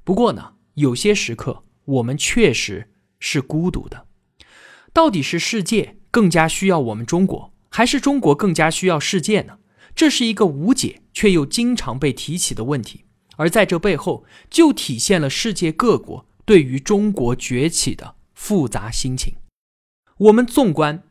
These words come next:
整个改革开放四十年，沧海桑田，我们能够走到这里，配得上“大国崛起”这四个字，绝对不是一个偶然的事件。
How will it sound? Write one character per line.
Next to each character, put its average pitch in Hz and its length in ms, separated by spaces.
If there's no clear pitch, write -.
整 147 340
个 240 180
改 113 240
革 123 140
开 165 200
放 147 220
四 196 200
十 - 120
年， - 240
沧 247 300
海 127 180
桑 131 240
田， - 220
我 220 120
们 302 120
能 285 100
够 294 140
走 117 160
到 139 160
这 208 160
里， - 200
配 349 200
得 226 100
上 226 180
“大 233 300
国 156 200
崛 151 320
起” - 360
这 175 120
四 247 240
个 127 120
字， - 260
绝 156 240
对 190 340
不 - 140
是 - 180
一 156 80
个 180 120
偶 117 220
然 107 220
的 156 80
事 151 180
件。 151 220